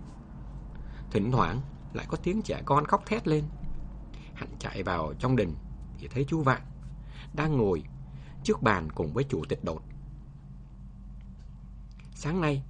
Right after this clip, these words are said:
anh không đấu lão Sung là anh hèn,"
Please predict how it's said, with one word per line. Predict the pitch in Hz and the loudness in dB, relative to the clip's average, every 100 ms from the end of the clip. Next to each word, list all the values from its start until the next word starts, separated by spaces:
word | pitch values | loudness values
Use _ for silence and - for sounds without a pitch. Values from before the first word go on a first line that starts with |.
| - | -6
anh | - 131 | 0 2
không | 131 127 | 4 6
đấu | 127 156 202 - - | 8 6 4 -8 -6
lão | - 110 | -2 0
Sung | 156 147 131 - - - | 6 6 6 -2 -12 -10
là | - | -6
anh | - 127 | 0 2
hèn," | 117 117 | 4 4